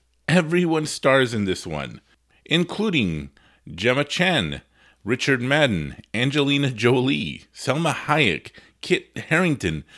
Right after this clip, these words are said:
Kumail Nanjiani, uh, Brian Tyree Henry, even Patton Oswalt and Bill Skarsgård.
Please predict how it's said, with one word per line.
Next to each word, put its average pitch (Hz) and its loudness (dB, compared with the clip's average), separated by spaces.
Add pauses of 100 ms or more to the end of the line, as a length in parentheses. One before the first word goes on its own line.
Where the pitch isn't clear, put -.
(200)
Kumail 151 2
Nanjiani, 151 0 (640)
uh, 113 -2
Brian 151 0
Tyree 135 0
Henry, 113 -2 (460)
even 160 0
Patton 135 -2
Oswalt 139 0
and 117 -2
Bill 143 2
Skarsgård. 117 2